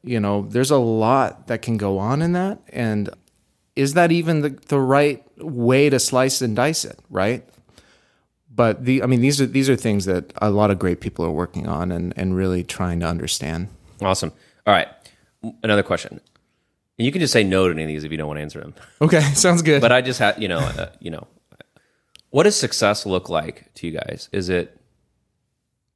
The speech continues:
Speaker 2: taking a lot of time and doing something really big and then saying, "Hey, this is, it's done"? Or is it, like, incremental and constant improvement? Like, how do you measure the success of the things that you, that you design?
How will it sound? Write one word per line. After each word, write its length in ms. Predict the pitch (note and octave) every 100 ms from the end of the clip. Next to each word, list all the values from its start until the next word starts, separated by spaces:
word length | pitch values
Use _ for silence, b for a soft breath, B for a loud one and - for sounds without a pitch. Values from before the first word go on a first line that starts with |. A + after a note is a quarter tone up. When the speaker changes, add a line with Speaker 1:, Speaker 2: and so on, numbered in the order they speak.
| _ _ _
Speaker 2:
taking 260 | - A2+ A#2
a 60 |
lot 160 | A2 A2+
of 60 |
time 300 | - A2 A2
and 140 | G2 F2
doing 220 | G2 G2+
something 280 | G#2+ F#2+ F2
really 240 | G2 G2+
big 380 | E2+ F#2+ G#2 G2
and 80 | F2
then 100 | E2+
saying, 260 | F2 E2+
"Hey, 260 | E2 A#2 A2
this 180 | G#2 G2+
is, 280 | F2+ D#2+ - -
it's 120 | G2 -
done"? 380 | F#2+ G#2 D#2+ - b b b _
Or 340 | G2+ F#2+ F2+ E2+
is 280 | - F#2 F#2
it, 140 | -
like, 340 | F2 E2+ - _ _ _ _ _ _ _ _ _ _ _ _ _ _ _
incremental 960 | A#2+ A2+ - A2 G2+ G2+ G2 F#2+ F2+ -
and 180 | F#2 -
constant 540 | - - G2+ F#2+ G2
improvement? 600 | F2+ E2+ - G2 F2 E2 E2+
Like, 280 | D#2 -
how 160 | - A#2+
do 80 | C3+
you 140 | B2+
measure 560 | F#2+ F#2 G2 F#2 E2 D#2+
the 140 | D#2
success 560 | - - - F2 E2+ -
of 80 | -
the 80 |
things 340 | D2+ E2 E2 D#2+
that 100 | D#2+
you, 140 | D#2+ - _
that 140 | E2 C2
you 120 | E2
design? 360 | D#2 D#2+ C#2